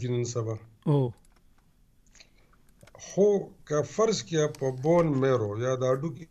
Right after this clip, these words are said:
Speaker 1: دغه ګوده چې ده،
Speaker 2: او
Speaker 1: آ، ده ته غلط ترسیلات د پیغامونو، د کیمیایي پیغامونو کېږي
Speaker 2: او
Speaker 1: د دماغ نه.
Speaker 2: او
Speaker 1: نو،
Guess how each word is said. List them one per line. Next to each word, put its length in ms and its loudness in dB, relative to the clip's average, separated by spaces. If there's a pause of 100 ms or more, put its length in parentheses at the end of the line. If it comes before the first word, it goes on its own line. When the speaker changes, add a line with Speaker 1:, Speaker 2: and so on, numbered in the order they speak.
(160)
Speaker 1:
دغه 160 0 (120)
ګوده 360 4
چې 140 -4
ده، 80 -12 (360)
Speaker 2:
او 100 2 (1600)
Speaker 1:
آ، 80 -14 (380)
ده 100 -2
ته 200 2 (400)
غلط 320 2 (440)
ترسیلات 600 0 (220)
د 20 -2 (140)
پیغامونو، 500 2
د 60 4 (100)
کیمیایي 300 2
پیغامونو 580 2 (120)
کېږي 300 -2 (300)
Speaker 2:
او 300 2
Speaker 1:
د 20 6 (140)
دماغ 380 4
نه. 80 -20 (180)
Speaker 2:
او 260 2 (520)
Speaker 1:
نو، 80 -14